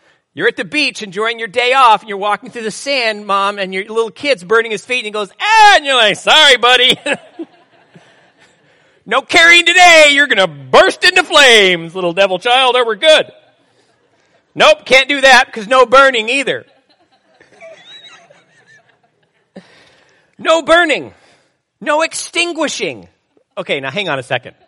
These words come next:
"Hey, everybody, my house is on fire, but it's Sunday."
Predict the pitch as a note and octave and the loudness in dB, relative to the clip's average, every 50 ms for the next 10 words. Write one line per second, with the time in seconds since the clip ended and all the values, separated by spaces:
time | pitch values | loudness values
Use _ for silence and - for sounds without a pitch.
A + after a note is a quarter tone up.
0 | _ _ _ _ _ _ _ _ _ _ _ _ _ _ _ _ _ _ _ _ | _ _ _ _ _ _ _ _ _ _ _ _ _ _ _ _ _ _ _ _
1 | _ _ _ _ - - D#4+ E4+ F4+ F4+ F#4 F#4 F4+ F4+ F4 E4+ D#4+ C#4+ D4+ C#4+ | _ _ _ _ -2 0 2 4 4 4 4 2 2 4 4 4 4 2 2 2
2 | E4 F4 D4 C#4 E4 E4+ E4+ - F4 D#4 - D4 C#4+ C#4 G3 - D#4 D4+ D4+ C#4+ | 4 4 4 4 4 2 2 0 -4 -2 0 0 0 0 -2 -2 0 2 2 2
3 | C4 G3+ D#3 C#3+ - _ - A#4+ D5 D5 - - - - - - - - - A#4+ | 2 2 0 -2 -4 _ -2 2 2 2 2 0 -4 -16 -14 -10 -2 0 2 2
4 | A#4+ | 2